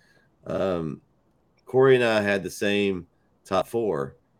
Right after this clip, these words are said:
Um, and then we had actually the same in the top s-, our poll were exactly the same. Corey and I was, were ex-, identical, except Corey had,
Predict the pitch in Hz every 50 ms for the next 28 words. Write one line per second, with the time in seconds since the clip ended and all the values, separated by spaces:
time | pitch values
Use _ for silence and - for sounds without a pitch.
0 | _ _ _ _ _ _ _ _ - - 82 85 82 80 80 80 78 71 69 -
1 | - - - 113 95 92 92 92 101 98 98 104 101 95 92 80 - 95 113 123
2 | - - - 98 90 - - 120 113 120 120 117 110 101 90 - - - 90 -
3 | - - - - - - - - - - - - - - - - - - - -
4 | - - - - - - - - - - - _ _ _ _ _ _ _ _ _
5 | _ _ _ _ - - - 90 - - 147 170 165 160 156 139 120 120 117 98
6 | 80 80 113 107 98 87 104 98 95 - - 107 90 78 69 65 - 107 113 117
7 | 117 117 110 110 107 95 92 87 - - 95 92 90 82 78 82 82 101 107 101
8 | 90 87 90 82 104 113 107 98 - - 80 76 - _ _ _ _ _ _ _
9 | - - 76 - - 110 101 92 85 - - - 131 127 123 120 113 101 101 98
10 | 95 92 92 87 -